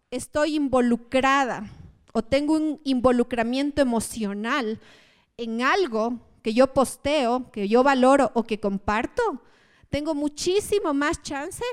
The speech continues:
de hacer ese botonci-, ese botoncito de we share, ¿sí? A la Cris le tocó un poco, eh, pensar, le costó un poco pensar y decir, "Bueno, ¿qué es lo que comparto?"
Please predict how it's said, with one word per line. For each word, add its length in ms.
de 160
hacer 240
ese 200
botonci-, 600
ese 200
botoncito 600
de 160
we 220
share, 440
¿sí? 320
A 60
la 100
Cris 220
le 160
tocó 240
un 100
poco, 380
eh, 400
pensar, 420
le 80
costó 220
un 40
poco 280
pensar 320
y 40
decir, 280
"Bueno, 240
¿qué 80
es 80
lo 100
que 100
comparto?" 540